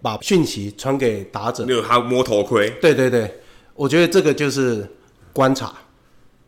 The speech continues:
Speaker 1: 你，你就，这，这，这就像什么？这就像，呃，哦，我说的观察是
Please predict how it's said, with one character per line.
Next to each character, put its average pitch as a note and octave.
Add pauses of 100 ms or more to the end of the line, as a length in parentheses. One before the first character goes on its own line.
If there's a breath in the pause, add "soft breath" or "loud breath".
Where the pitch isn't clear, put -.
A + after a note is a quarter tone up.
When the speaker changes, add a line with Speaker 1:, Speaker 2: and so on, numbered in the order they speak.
(1700 soft breath)
Speaker 1:
你， C3+
你 A#2+
就， F3
这， G#3
这， G3
这 F#3+
就 F3+
像 E3
什 G2
么？ F2 (520 soft breath)
这 F3
就 E3
像， B2+ (1500 soft breath)
呃， G2+ (160)
哦， G#2 (1400)
我 B2+
说 F3
的 D#3
观 D#3
察 A#2+
是 A2+